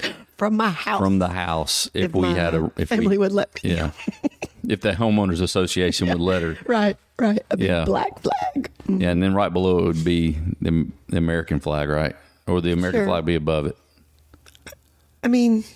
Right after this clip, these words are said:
Speaker 2: There,
Speaker 1: you
Speaker 2: it,
Speaker 1: just fly it.
Speaker 2: yeah,
Speaker 1: Yeah,
Speaker 2: she
Speaker 1: from the
Speaker 2: would
Speaker 1: mast.
Speaker 2: fly. She, she, she would fly the American flag and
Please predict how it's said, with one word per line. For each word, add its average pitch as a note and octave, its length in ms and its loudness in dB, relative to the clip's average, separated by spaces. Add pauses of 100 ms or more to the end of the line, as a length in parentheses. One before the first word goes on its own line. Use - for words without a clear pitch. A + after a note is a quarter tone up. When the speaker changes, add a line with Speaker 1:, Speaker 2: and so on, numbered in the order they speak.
Speaker 2:
There, B2+ 260 2
Speaker 1:
you B2+ 140 2
Speaker 2:
it, - 40 0
Speaker 1:
just C4+ 220 -2
fly A#3+ 240 0
it. - 160 -4 (300)
Speaker 2:
yeah, F2 160 0
Speaker 1:
Yeah, E2 60 0
Speaker 2:
she - 160 -2
Speaker 1:
from - 20 2
the - 60 2
Speaker 2:
would - 80 0
Speaker 1:
mast. - 100 0
Speaker 2:
fly. G2+ 460 0 (880)
She, G2+ 260 0
she, - 280 -2
she - 160 0
would A#2 120 2
fly G#2 180 0
the G2 60 0
American F#2 280 0
flag E2+ 280 0
and F#2 460 0